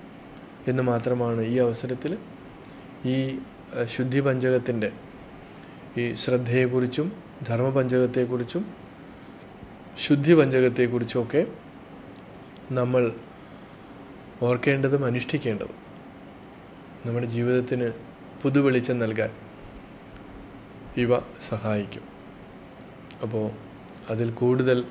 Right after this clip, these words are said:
ശ്രദ്ധയുള്ളവരായിട്ട് നമ്മൾ മാറുക. പ്രായം നമുക്കൊരു വിഷയമായിരിക്കരുത്.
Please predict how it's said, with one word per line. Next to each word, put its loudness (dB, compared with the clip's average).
ശ്രദ്ധയുള്ളവരായിട്ട് 2
നമ്മൾ 0
മാറുക. 0
പ്രായം 6
നമുക്കൊരു 2
വിഷയമായിരിക്കരുത്. 0